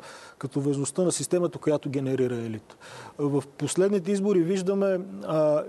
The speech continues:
икономически групировки, които излъчват, а, депутати, влизат в листи, пренареждат, а, преференции тези листи.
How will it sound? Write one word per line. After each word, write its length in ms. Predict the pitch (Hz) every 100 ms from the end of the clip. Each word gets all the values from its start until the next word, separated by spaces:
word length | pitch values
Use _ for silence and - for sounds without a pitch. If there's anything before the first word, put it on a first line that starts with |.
| 180
икономически 1000 | 143 - 151 151 151 180 180 196 - 170
групировки, 1040 | 151 139 151 165 180 - 180 185 185 180 -
които 300 | 165 165 165
излъчват, 800 | 156 139 165 165 160 151 - -
а, 180 | 151 143
депутати, 680 | 143 - 143 165 165 165
влизат 400 | 143 165 170 156
в 120 | 143 160
листи, 360 | 156 - 156
пренареждат, 960 | 151 151 147 147 156 160 147 139 - 147
а, 220 | 147 139 - - - - - -
преференции 580 | - 160 160 160 156 151
тези 340 | - 156 147 151
листи. 320 | 156 -